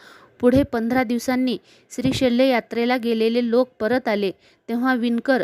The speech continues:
श्री गुरुसह तिथे आला होता, याची त्यांना वि-, या, अ, या सर्व लोकांनी त्यांना विचारले, "आता तू कसा एवढा लवकर आला आहेस?" तर तो म्हणाला की, "मी माझ्या गुरुबरोबरच गेलो होतो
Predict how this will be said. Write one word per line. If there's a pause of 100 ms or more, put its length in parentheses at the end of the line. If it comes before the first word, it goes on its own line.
श्री
गुरुसह (120)
तिथे (100)
आला
होता, (380)
याची
त्यांना
वि-,
या,
अ,
या
सर्व
लोकांनी
त्यांना
विचारले, (480)
"आता
तू
कसा
एवढा
लवकर
आला
आहेस?" (300)
तर
तो
म्हणाला (220)
की,
"मी
माझ्या
गुरुबरोबरच
गेलो
होतो